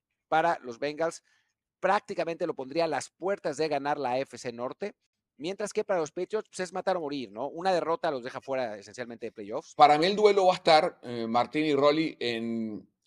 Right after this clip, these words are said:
Speaker 2: la protección de Joe Burrow. El único chance que yo veo en este partido para que los Pats hagan algo después de la derrota más vergonzosa, seguramente en la era de Bill Belichick, con el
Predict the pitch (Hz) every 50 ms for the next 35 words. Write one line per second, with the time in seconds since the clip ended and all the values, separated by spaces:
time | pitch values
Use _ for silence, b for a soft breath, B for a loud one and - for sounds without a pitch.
0 | _ 127 151 147 139 - 151 143 139 139 113 - - 160 165 180 170 165 143 131
1 | 147 143 135 110 123 113 101 95 82 67 - - 110 123 139 170 190 196 180 156
2 | 135 - - 139 143 147 143 131 - - 98 101 - _ _ _ _ _ _ _
3 | _ - 110 117 131 131 135 143 143 143 143 139 139 - 156 - 123 110 104 -
4 | 135 139 147 147 143 139 120 113 104 - 110 107 104 101 95 90 - _ _ _
5 | _ _ _ _ _ - 104 117 120 - - 143 147 156 - - - _ 127 123
6 | 135 139 139 143 143 135 131 127 139 147 135 117 - - 123 123 147 151 151 143
7 | 131 117 - _ - 107 127 123 123 135 147 143 160 151 156 151 143 156 147 139
8 | 120 117 113 113 - - 233 233 220 - - 131 92 - _ _ _ _ _ _
9 | - - 135 135 147 151 147 156 160 156 170 160 147 127 117 123 131 151 147 143
10 | 131 113 139 135 139 139 151 147 147 147 - 156 143 - _ _ - 123 117 113
11 | 113 110 107 104 95 87 - -